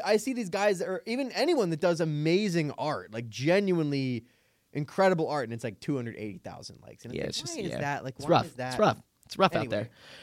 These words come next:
Speaker 2: there. Um,
Speaker 1: Real knife fight out there.
Speaker 2: can I, can I steal your thunder for, like, a second?
Speaker 1: Yeah, that's fine. I'll give you one.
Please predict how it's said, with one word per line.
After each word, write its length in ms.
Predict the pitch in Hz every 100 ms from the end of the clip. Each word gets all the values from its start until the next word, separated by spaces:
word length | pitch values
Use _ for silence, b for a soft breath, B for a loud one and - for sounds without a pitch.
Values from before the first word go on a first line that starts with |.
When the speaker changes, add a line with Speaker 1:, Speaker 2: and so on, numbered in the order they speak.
| B B
Speaker 2:
there. 80 | 147
Um, 300 | 139 131 120
Speaker 1:
Real 160 | 139 170
knife 280 | 156 135
fight 200 | - 95
out 100 | 92 92
there. 100 | -
Speaker 2:
can 0 | 175
I, 180 | 208
can 200 | 185 -
I 160 | 170 185
steal 340 | 180 - 180
your 140 | 175 143
thunder 400 | - 139 147 147 _ _
for, 140 | - 139
like, 140 | 131
a 40 | 123
second? 360 | 120 127 143 - _ _ _ _ _ _ _ _ _
Speaker 1:
Yeah, 200 | 170 185
that's 120 | 175
fine. 300 | - 127 127 - b b b
I'll 120 | 127 131
give 160 | 135 123
you 100 | 113
one. 300 | 98 98